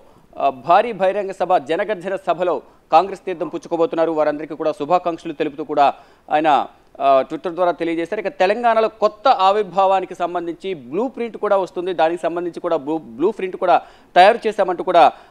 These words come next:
ఆ, మల్లికార్జున ఖర్గే తెలియజేశారు. ఇక సామాజిక న్యాయం మరియు సమానత్వం ఆధారంగా తెలంగాణ అభివృద్ధి పురోగతికి మేము కట్టుబడి ఉన్నామంటూ కూడా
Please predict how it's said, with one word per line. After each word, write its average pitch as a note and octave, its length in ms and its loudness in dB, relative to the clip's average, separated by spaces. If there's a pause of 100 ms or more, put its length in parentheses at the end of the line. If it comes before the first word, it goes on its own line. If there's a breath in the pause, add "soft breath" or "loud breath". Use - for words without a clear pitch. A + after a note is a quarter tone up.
(100)
ఆ, C#3+ 100 6
మల్లికార్జున E3+ 480 0
ఖర్గే D3+ 520 0
తెలియజేశారు. E3+ 500 0
ఇక G#3 140 -2
సామాజిక G#3+ 600 4
న్యాయం G3+ 460 2
మరియు F3 160 2
సమానత్వం F#3 600 2
ఆధారంగా F3 600 4 (320 loud breath)
తెలంగాణ A3 340 6
అభివృద్ధి G3 380 2
పురోగతికి F#3 760 -4 (320 soft breath)
మేము F#3+ 260 -2
కట్టుబడి A3+ 480 0
ఉన్నామంటూ G3+ 400 -2
కూడా F3+ 340 4